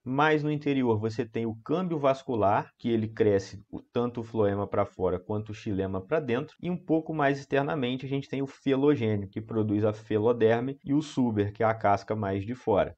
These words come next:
Então são esses dois tecidos vermelhos aqui que a gente vai colocar na nossa resposta. Vamos elaborar um textinho. E tem mais ainda na letra B, vamos olhar aqui.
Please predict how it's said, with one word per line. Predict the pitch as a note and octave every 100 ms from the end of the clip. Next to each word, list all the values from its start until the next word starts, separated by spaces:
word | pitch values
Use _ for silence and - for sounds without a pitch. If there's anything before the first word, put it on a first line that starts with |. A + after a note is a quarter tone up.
| -
Então | F#2 A2
são | A2+ A#2+
esses | A#2 B2
dois | G#2+ A#2 A#2+
tecidos | C3+ C3 A#2+ A#2
vermelhos | A2 A#2 G#2+ G#2 G#2
aqui | A2 A2
que | A2+
a | B2
gente | C3 B2+
vai | B2
colocar | B2+ C3 B2+ A#2+
na | B2
nossa | A#2+ A#2 C3
resposta. | D3+ - A2 D2+ - _
Vamos | G2 G#2
elaborar | A2 A#2 A2+ A2+
um | A2+
textinho. | A#2 A2 F#2+ C#2 - _ _ _ _ _ _ _ _ _
E | A2+
tem | A2+ F3
mais | D#3 D3 D3
ainda | C#3+ D3
na | D3
letra | C#3+ C#3 D#3+
B, | A2 E2+
vamos | G2 A#2
olhar | A2+ G#2
aqui. | G#2 -